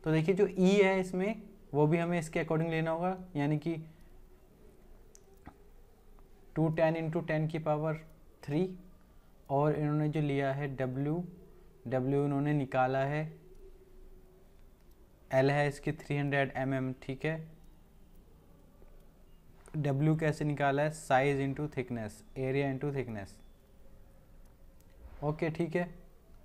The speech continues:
तो हमें इसका ई कन्वर्ट करना होगा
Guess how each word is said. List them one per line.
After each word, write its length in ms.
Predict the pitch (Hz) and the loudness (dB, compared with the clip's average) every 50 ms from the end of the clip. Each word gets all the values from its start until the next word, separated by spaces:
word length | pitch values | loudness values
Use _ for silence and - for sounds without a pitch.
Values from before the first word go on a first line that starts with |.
| - - - - - - - - - - - - | -20 -20 -20 -20 -20 -20 -20 -20 -20 -18 -6 -4
तो 60 | 139 | -2
हमें 260 | 139 147 151 151 151 | 0 2 2 2 2
इसका 280 | 147 151 - - 127 - - - | 0 0 0 0 0 0 0 -2
ई 140 | 175 175 180 | 0 2 2
कन्वर्ट 360 | 180 180 165 160 160 156 156 160 | 2 0 -2 -2 0 -2 -2 -2
करना 200 | - 147 143 143 | -2 -4 -2 -2
होगा 240 | 139 139 139 151 156 | -2 -2 -2 -2 -4